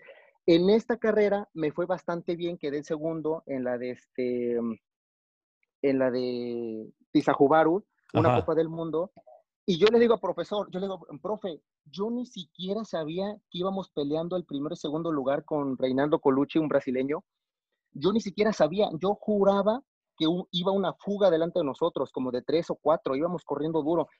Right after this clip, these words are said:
Speaker 1: hasta que unos cien metros antes, nada más veo cómo se levanta el listón, y yo, "¿Qué, qué, qué, qué, qué onda? ¿Qué está pasando? ¿Qué?".
Speaker 2: Sí, sí.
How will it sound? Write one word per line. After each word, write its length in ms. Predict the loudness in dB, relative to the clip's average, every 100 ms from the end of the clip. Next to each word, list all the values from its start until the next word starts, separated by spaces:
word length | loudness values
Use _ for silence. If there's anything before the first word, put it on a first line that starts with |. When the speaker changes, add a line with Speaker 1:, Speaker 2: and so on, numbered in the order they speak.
| _ _
Speaker 1:
hasta 340 | -2 0 -2 0
que 100 | 2
unos 280 | 4 2 0
cien 260 | 2 4
metros 360 | 4 2 0 2
antes, 220 | 2 2
nada 100 | 2
más 140 | 0 4
veo 220 | 4 4
cómo 240 | -2 -6
se 120 | -2 0
levanta 340 | 0 -2 -2
el 60 | -4
listón, 460 | -4 -2 -2 -4 -10 _ _ _ -8
y 120 | 0
yo, 260 | 2 2 0 _ _ _ _ _ _
"¿Qué, 100 | -12 -12 -10
qué, 180 | -12
qué, 140 | -10 -6
qué, 280 | -6 -6 0
qué 180 | 6 8
onda? 200 | 8 4
¿Qué 100 | 0
está 140 | 0
pasando? 340 | 0 -2 -2 -2
¿Qué?". 280 | 2 2 2
Speaker 2:
Sí, 260 | -8 -10
sí. 220 | -8 -8